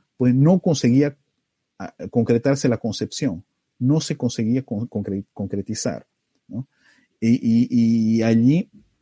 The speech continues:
ellos van a decir el motivo, es porque el papá inconscientemente sabía que iría a reencarnar su asesino de la vida anterior y le tenía miedo.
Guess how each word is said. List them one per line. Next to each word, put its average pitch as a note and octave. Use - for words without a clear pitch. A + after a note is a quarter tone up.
ellos C3
van C3
a B2+
decir A2
el G2+
motivo, A#2+
es -
porque D3
el A#2
papá A#2
inconscientemente C#3+
sabía B2+
que A#2+
iría E3
a F3
reencarnar A#2+
su D3+
asesino G3
de C#3+
la C3+
vida F3
anterior D3
y C3+
le C3
tenía F3
miedo. F#3+